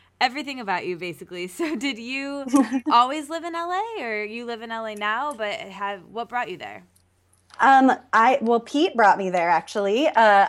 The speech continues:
Speaker 2: I lived in, I'm from Northern California, uh, like, almost the Oregon border, Humboldt County. It's actually the same, uh,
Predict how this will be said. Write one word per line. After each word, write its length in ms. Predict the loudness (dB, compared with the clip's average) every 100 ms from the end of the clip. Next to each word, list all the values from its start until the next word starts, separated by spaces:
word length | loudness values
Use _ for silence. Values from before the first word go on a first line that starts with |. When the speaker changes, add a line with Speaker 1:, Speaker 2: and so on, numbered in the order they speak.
| 4
Speaker 2:
I 440 | 2 2 0 -2 -4
lived 320 | -6 -4 -2
in, 240 | -2 -2
I'm 140 | -4 -4
from 260 | 0 0
Northern 320 | 2 2 0 -2
California, 840 | 2 0 2 0 2 2 2 0
uh, 360 | 4 6 6 6 2
like, 200 | -4 0
almost 440 | 0 0 -4 -6
the 100 | -4 -4
Oregon 540 | -2 0 2 0 0
border, 440 | 2 2 2 2 2
Humboldt 420 | -2 2 2 2
County. 520 | 0 0 0 -2 -4 -4 -4
It's 140 | 2
actually 320 | 2 4 2
the 120 | 4 2
same, 420 | 2 0 0
uh, 40 | -4